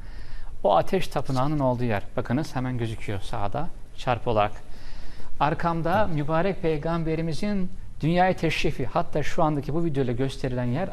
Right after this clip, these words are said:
Speaker 1: arka tarafında kalıyor. Doğmuş olduğu yerin, dünyaya teşrif ettiği yerin olduğu mahalden süper gücün ibadethanesindeki şu ateş hiç sönmüyor.
Speaker 2: Evet, şimdi şu, bu ateşten önce biraz bahsedelim. Bin yıldır yanan bir ateş.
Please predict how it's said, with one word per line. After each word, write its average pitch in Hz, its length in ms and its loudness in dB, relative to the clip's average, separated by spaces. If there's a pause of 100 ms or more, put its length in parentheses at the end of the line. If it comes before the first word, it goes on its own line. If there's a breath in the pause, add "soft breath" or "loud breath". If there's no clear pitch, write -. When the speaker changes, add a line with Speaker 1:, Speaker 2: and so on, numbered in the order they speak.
Speaker 1:
arka 135 220 2
tarafında 135 420 4
kalıyor. 131 400 0 (640 loud breath)
Doğmuş 156 380 4
olduğu 131 240 2
yerin, 127 440 2 (500)
dünyaya 139 360 2
teşrif - 360 -2
ettiği 135 220 -2
yerin 117 260 0
olduğu 117 300 0
mahalden 120 500 0 (1500 loud breath)
süper - 400 -4
gücün 143 480 -2 (720 loud breath)
ibadethanesindeki 123 1200 0 (200)
şu - 300 -2
ateş - 460 -4 (1900)
hiç 147 80 -4
sönmüyor. 127 400 -2 (220)
Speaker 2:
Evet, - 100 0
şimdi 170 240 -2
şu, - 120 -6
bu 160 160 -4
ateşten 156 380 0
önce 143 260 2
biraz 131 260 2
bahsedelim. 104 560 0
Bin 151 120 2
yıldır 117 320 2
yanan 110 360 2
bir 127 60 0
ateş. - 460 -4